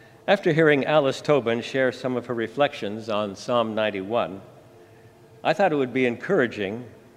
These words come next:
to hear from her directly as part of the message today.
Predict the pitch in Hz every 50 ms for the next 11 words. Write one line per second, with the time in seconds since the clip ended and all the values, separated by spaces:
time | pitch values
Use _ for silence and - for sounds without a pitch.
0 | - - - _ - - - 131 110 - 160 180 170 151 151 139 - - 131 127
1 | 123 135 151 147 143 135 127 135 139 170 175 165 - - 87 76 - - - -
2 | - - - - - - - - - - - - 113 110 - - - 135 131 131
3 | 123 113 110 117 113 117 120 117 - - 104 85 - - - - 104 104 107 104
4 | 90 82 80